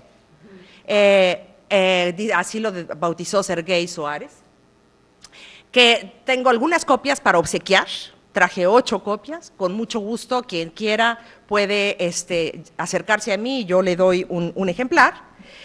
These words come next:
Eh, justamente ahí es donde con mayor evidencia se muestra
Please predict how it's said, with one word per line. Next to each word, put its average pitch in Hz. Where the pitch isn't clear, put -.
Eh, -
justamente 277
ahí 233
es 240
donde 208
con 208
mayor 208
evidencia 226
se 208
muestra 196